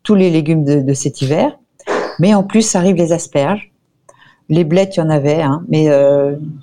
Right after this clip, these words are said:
c'est surtout les asperges qui arrivent. En avril, là, il commence à y avoir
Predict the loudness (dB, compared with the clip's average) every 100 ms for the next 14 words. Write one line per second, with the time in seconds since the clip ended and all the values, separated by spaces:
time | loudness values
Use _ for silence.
0 | -20 -12 -8 -4 0 2 2 0 0 -4
1 | -2 -2 0 -2 -2 -8 -20 _ _ -20
2 | -20 -20 -20 -18 -2 2 4 2 2 2
3 | 4 4 2 0 -8 _ _ 0 2 4
4 | 0 -4 _ -4 0 0 0 2 2 2
5 | 2 2 0